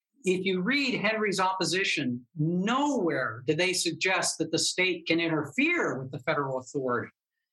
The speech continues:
When you read what Henry says we should do in Virginia, he says we need to petition the federal government to reverse course.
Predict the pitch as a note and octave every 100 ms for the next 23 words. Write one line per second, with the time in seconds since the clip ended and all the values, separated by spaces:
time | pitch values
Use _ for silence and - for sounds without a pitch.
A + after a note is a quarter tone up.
0 | - F3+ G3+ G#3 G3+ C4 B3 A3 G3+ G#3+
1 | G#3+ G3+ G#3 G#3 G3 F3+ G3+ - F3 D#3+
2 | A#3 C4+ G3+ E3 D3+ D3 D#3 C#3+ C#3+ F3+
3 | F3 E3 E3 G3 F#3+ F#3 E3 E3 - C4+
4 | - G#3 E3 E3 E3+ E3 D#3 D#3+ D#3+ D3
5 | D3 - D3+ D#3 D#3+ F3 D#3+ - C4 B3+
6 | D#3+ - - -